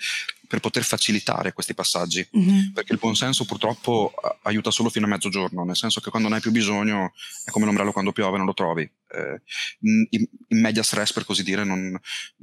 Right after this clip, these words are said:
Speaker 1: capita di non sapere cosa fare o di gestire male una situazione perché non abbiamo la prontezza di gestirla o, o, o gli strumenti lì per lì per farlo. Quando invece hai degli strumenti parlo in questo caso in senso lato delle meccaniche di sicurezza o di tutte le
Speaker 2: Mhm.
Speaker 1: dinamiche di,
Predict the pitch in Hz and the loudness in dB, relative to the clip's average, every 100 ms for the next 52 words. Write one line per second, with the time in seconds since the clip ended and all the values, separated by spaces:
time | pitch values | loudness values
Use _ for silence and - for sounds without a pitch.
0 | - - 113 - 113 104 101 113 113 104 | -12 -2 0 2 2 2 0 0 -2 0
1 | 95 - 110 113 98 101 - 98 104 101 | -2 0 0 0 0 0 0 0 0 0
2 | 95 - 98 - 113 110 98 98 98 104 | -2 -2 -2 0 0 -2 -2 -2 0 2
3 | 107 95 95 101 101 - - 92 - - | 0 0 0 0 0 -2 -2 -2 -6 -10
4 | - 90 90 - 101 95 95 87 101 98 | -4 -2 -2 0 0 2 0 0 0 0
5 | 101 - 110 113 - 110 123 107 104 - | 0 0 2 2 2 2 2 0 -2 -2
6 | 95 107 - - - - - - 90 82 | -2 -2 -4 -18 -16 -6 -4 0 0 0
7 | 85 - - - - - - 127 120 - | -6 -8 -14 -12 -12 -6 0 2 2 2
8 | 104 110 113 - - 107 107 101 - 92 | 2 2 2 0 0 0 2 -2 0 -4
9 | 92 _ _ _ - 101 110 104 98 101 | -4 _ _ _ -2 0 2 0 -2 0
10 | 104 110 107 92 104 98 101 110 107 101 | 0 2 2 0 0 2 2 0 0 0
11 | 95 98 107 110 98 98 - - 104 113 | 0 -2 -2 -2 -2 -2 -2 0 -2 0
12 | 120 107 113 190 104 101 101 104 113 113 | 0 2 4 4 4 2 2 0 0 -2
13 | 98 | -2